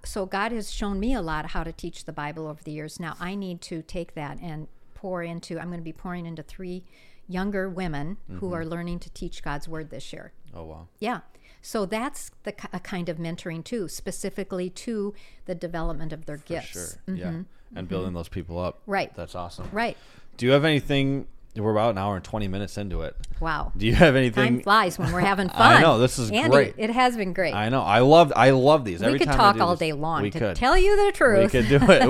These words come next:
Speaker 2: We
Speaker 1: <laughs>
Speaker 2: could. We could talk all day long. But do you have anything that you kinda wanna finish with and just, like, I don't know,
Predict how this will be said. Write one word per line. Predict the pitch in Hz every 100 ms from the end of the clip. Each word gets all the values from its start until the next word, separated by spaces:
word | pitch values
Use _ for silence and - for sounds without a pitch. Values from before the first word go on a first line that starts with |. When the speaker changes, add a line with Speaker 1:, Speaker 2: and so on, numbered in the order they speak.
| 147
Speaker 2:
We | 202
Speaker 1:
<laughs> | 208
Speaker 2:
could. | 220 202
We | 147 147
could | 139
talk | 147 131
all | 135 135
day | 127
long. | 113 143 120 - - - -
But | 127
do | 143
you |
have | 151 147
anything | 151 147 143 127 - _ - - -
that | 120
you |
kinda | - 117
wanna | 113 98 80 -
finish | - - 113 117 -
with | 117 113 - -
and | 104 101
just, | 95 - -
like, | 95 92 - - _ -
I | 120
don't | 92 82
know, | 90